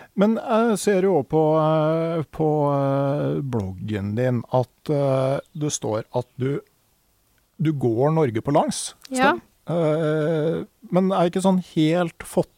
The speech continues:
Speaker 1: tak i, eh, på en måte, for det er jo åpenbart, eh, at du ikke starta i nord og skal gå rett til sør, tenker jeg. Eller skal du det?
Speaker 2: Det er jo litt sånn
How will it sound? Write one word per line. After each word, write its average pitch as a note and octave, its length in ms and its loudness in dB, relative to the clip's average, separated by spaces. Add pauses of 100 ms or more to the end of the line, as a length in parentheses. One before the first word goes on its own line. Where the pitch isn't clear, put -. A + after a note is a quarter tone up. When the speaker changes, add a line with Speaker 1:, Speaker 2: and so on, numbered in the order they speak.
Speaker 1:
tak - 560 -6
i, D3 320 2
eh, C#3+ 320 4
på C#3+ 80 -4
en D#3 100 -2
måte, C3+ 300 2 (1080)
for E3 140 2
det D3+ 60 4
er D3+ 40 4
jo D#3 300 2
åpenbart, B2+ 560 -2
eh, C#3+ 400 2
at C3 180 -2
du D#3 140 0
ikke C3 420 -2
starta A2+ 480 0
i A#2+ 60 0
nord A2 320 -2
og A2+ 80 -6
skal - 400 -4
gå A#2 240 4
rett A#2 180 -2 (220)
til C3 180 2
sør, E3+ 460 0
tenker F#3 400 0
jeg. G3 80 0 (360)
Eller D#3+ 160 2
skal A#2+ 220 0
du A2 140 0
det? C4+ 80 2 (400)
Speaker 2:
Det B3 320 0
er A#3 240 2
jo C#4 160 4 (400)
litt C4 260 -2
sånn A#3+ 240 2